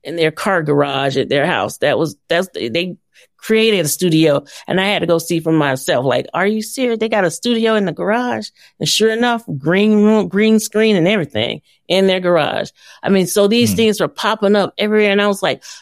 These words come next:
Speaker 1: "This is phenomenal." I didn't know, I'm from Georgia. I didn't know these things existed. When I went down to Pos La Voz, they had a Facebook group with, I think it was, it might've been, like, twenty-some thousand people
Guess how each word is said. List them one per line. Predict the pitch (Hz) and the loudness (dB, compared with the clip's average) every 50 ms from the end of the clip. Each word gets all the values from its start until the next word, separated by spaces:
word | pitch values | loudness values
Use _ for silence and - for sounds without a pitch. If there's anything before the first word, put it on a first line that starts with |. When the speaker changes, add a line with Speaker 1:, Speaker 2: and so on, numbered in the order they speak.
| _ _ _ | _ _ _
Speaker 1:
"This | 226 233 220 - | -2 -2 0 0
is | 190 160 - - - _ | -2 -2 -4 -8 -12 _
phenomenal." | 156 147 147 147 147 165 190 226 220 208 160 151 - - - - | -4 -2 0 2 2 2 2 2 2 2 2 0 -2 -4 -6 -6
I | 185 214 | -4 -2
didn't | 233 247 233 220 208 | 0 0 2 2 4
know, | 208 196 175 - - | 4 2 2 0 -2
I'm | - 135 202 208 | -2 0 0 0
from | - - - 220 220 226 220 | 0 -2 -4 -2 0 0 -2
Georgia. | 185 170 160 151 147 143 139 143 135 165 - _ - _ _ _ _ _ | -2 -2 0 0 0 0 0 -2 -2 -4 -6 _ -20 _ _ _ _ _
I | - 233 247 | -4 -2 0
didn't | 247 226 | 2 2
know | 202 180 165 | 4 2 4
these | 165 160 147 143 | 4 2 0 0
things | - - 147 143 139 | 0 0 0 0 0
existed. | 131 120 - 127 117 151 147 147 - - 185 220 - _ _ _ _ _ _ _ _ _ | -2 -4 -4 -2 -2 -2 -2 -2 -6 -8 -8 -8 -10 _ _ _ _ _ _ _ _ _
When | - 180 | -2 0
I | 190 185 | 0 2
went | 190 196 196 - | 2 0 0 0
down | 196 196 185 | 0 0 0
to | 180 | -2
Pos | 175 - 208 190 196 196 - | -2 -4 -4 -4 -4 -4 -2
La | 208 196 | -2 -2
Voz, | 180 180 202 202 196 190 190 - _ _ _ _ _ - - _ _ _ - - _ _ _ | 0 0 0 2 0 0 -4 -6 _ _ _ _ _ -20 -20 _ _ _ -20 -20 _ _ _
they | _ - 190 190 | _ 0 2 2
had | 208 208 196 190 | 4 2 2 2
a | 175 156 143 - _ | 0 -2 -2 -2 _
Facebook | 196 196 214 202 - - 170 165 - - | 0 0 0 0 -2 -2 -2 -2 -2 -4
group | _ 156 165 165 151 - - | _ -2 -2 -2 -2 -2 -4
with, | - - - _ _ - _ _ _ - | -6 -6 -6 _ _ -20 _ _ _ -20
I | - _ | -6 _
think | 226 226 | 0 0
it | 220 | 2
was, | 202 196 - - - | 0 0 -2 -6 -6
it | - 202 | -2 2
might've | 196 202 196 202 214 208 | 2 4 4 2 0 0
been, | 196 208 202 | 0 0 2
like, | 180 151 - - | 0 0 -2 -6
twenty-some | - - 202 202 202 202 - 190 196 190 | -2 0 2 2 2 2 2 0 0 0
thousand | - 190 180 190 190 165 156 139 | 0 0 -2 0 -2 -2 -4 -4
people | - 214 214 202 - 135 127 143 151 | -2 -4 -4 -2 -4 -4 -4 -4 -6